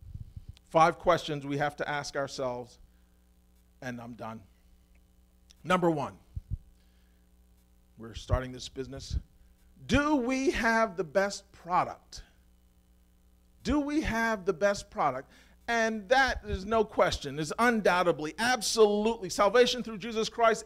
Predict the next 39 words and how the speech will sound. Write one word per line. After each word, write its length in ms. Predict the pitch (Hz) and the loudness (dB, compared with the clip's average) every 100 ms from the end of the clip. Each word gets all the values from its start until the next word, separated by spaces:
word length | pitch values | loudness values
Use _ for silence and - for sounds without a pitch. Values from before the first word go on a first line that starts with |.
| - | -4
is 300 | 262 269 180 | -2 -2 2
the 180 | 247 240 | 4 4
best 540 | 190 262 247 - - | 4 4 4 2 -2
product. 580 | - 185 143 110 _ _ - - - - - - - | 2 2 2 -8 _ _ -20 -20 -20 -20 -20 -2 4
In, 280 | 226 220 220 - 202 - - | 6 4 -8 -16 -16 -14 -12
I 140 | 190 220 | 0 2
was 100 | 214 | 2
gonna 180 | 233 220 | 0 4
say 140 | 220 | 8
of 140 | 196 | 8
all 240 | - 226 233 | 8 6 6
times, 340 | 233 226 208 | 4 4 4
but 180 | 165 233 | 4 4
even 240 | 277 277 | 4 -4
before 320 | 254 240 254 233 | -6 0 2 12
time 420 | - 254 247 208 | 12 12 4 2
was 160 | 185 | 0
invented. 420 | 170 151 160 127 104 _ - - - | 0 -4 -6 -6 -16 _ -20 -20 2
I 80 | 208 | 2
was 100 | 220 | 4
gonna 200 | 262 247 | 2 2
say 240 | - 233 226 | 4 2 4
in 80 | |
all 240 | 220 254 254 | 8 8 8
the 120 | 247 | 2
universe, 400 | 262 247 208 196 | 2 2 2 2
but 180 | - 233 | 6 6
it's 240 | 277 254 - | 4 -4 2
even 320 | 320 262 226 | 4 4 2
bigger 320 | 196 277 254 | 2 4 8
than 180 | 247 247 | 8 6
the 60 | 240 | 4
universe. 540 | 240 226 185 170 160 | 6 6 6 4 4
We 200 | 233 285 | 0 4
have 180 | 254 240 | 4 6
the 100 | 214 | 2
best 440 | 165 262 254 - | 8 6 6 0
product 440 | - 247 247 196 160 | 6 8 8 4 -6
beyond 540 | 233 247 240 240 226 | 0 6 6 6 2